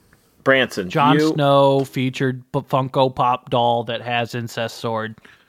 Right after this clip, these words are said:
Speaker 1: Sneaky uncle. It does come with it. I own it myself. It's top quality. I just took
Speaker 2: You know,
Speaker 1: a
Speaker 2: the cool
Speaker 1: sip.
Speaker 2: thing about Funko Pops is that you can put it on your mantle and everyone knows you're a virgin, and it costs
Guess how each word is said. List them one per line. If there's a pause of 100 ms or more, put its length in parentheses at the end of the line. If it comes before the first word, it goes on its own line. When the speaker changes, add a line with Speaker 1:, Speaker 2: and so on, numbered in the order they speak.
(460)
Speaker 1:
Sneaky
uncle. (720)
It
does
come
with
it.
I
own
it
myself.
It's (360)
top (120)
quality. (1080)
I
just
took
Speaker 2:
You
know,
Speaker 1:
a
Speaker 2:
the
cool
Speaker 1:
sip.
Speaker 2:
thing
about
Funko
Pops
is
that
you
can
put
it
on
your
mantle
and
everyone
knows
you're
a
virgin,
and
it
costs